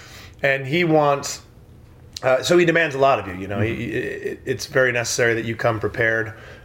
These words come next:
Speaker 1: uh, that you're ready to, to perform any piece of the movie at any given time. Uh, one good example is that there's a scene at the end where a convoy is rolling in and we don't know if they're friendly or, or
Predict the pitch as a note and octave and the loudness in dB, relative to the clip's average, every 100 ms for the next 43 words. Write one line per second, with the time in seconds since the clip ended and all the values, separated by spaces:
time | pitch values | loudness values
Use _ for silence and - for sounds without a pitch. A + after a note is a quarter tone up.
0 | - A2 G#2+ G#2 A2 A#2 A#2 A2+ A2 A2+ | 0 2 2 2 0 2 2 2 -2 2
1 | G#2+ G2+ - G#2+ G2+ A2 - G#2+ A#2 G#2+ | 2 0 0 0 0 -6 -10 -6 -4 -4
2 | - A#2+ C3 B2+ G#2 - - - C3 - | -2 -4 -2 -4 -6 -12 -10 -6 -4 -2
3 | A#2+ G#2+ A2 A2 A2+ A2+ G#2 F#2+ A2 A2+ | -4 -4 -4 -2 0 2 2 0 -2 -2
4 | A2+ G#2+ G2+ F#2+ G#2 G2+ G#2 G#2+ - - | -2 -4 -4 -6 -4 -2 -4 -6 -12 -20
5 | - - - A2+ A2 B2+ B2+ A#2+ A#2 G#2+ | -20 -12 -2 0 2 0 0 0 -2 0
6 | A2+ A2 A2 G2+ A2+ A2 A#2 G#2+ G#2 - | 0 2 2 2 -2 0 -2 -2 -6 -6
7 | A#2+ A#2 G#2+ G#2+ A2+ A#2 A#2 A2 A2 G#2 | -4 -4 -4 -2 -2 -2 -2 0 2 2
8 | G#2 - - - - - A2 B2+ B2 A#2 | -2 -14 -18 -20 -14 -8 -2 -2 0 2
9 | A#2 A2+ G#2+ A2 A2 A2 A2 G#2+ G#2+ G#2 | 2 2 0 0 2 0 0 0 0 0
10 | G#2+ A2 A2 A2 G#2 G#2+ G#2 A2 A2 A2 | -2 -2 0 0 0 -2 -4 -2 -2 0
11 | G#2+ G2 G2 F2 G2 G2 F#2+ | 0 0 -2 -2 0 0 0